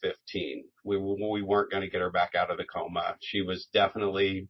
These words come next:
like, after we connected all the dots, she was not responding, not doing anything a second time. It was becoming clearer that she was literally gonna be like that forever. So she wouldn't wanna live that way. The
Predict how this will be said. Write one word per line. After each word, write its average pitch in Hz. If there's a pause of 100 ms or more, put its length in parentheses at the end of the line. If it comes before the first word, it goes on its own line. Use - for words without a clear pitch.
like, 98
after 104
we 95
connected 95
all 92
the 90
dots, 90
she -
was 92
not 90
responding, 90
not 95
doing 92
anything 95
a 90
second 92
time. 90 (520)
It 98
was 95 (800)
becoming 101
clearer 92
that 90
she 98
was 90
literally 92
gonna 90
be 90
like 85
that 85 (720)
forever. 90
So 90
she -
wouldn't 104
wanna 87
live 90
that 85
way. 90
The 92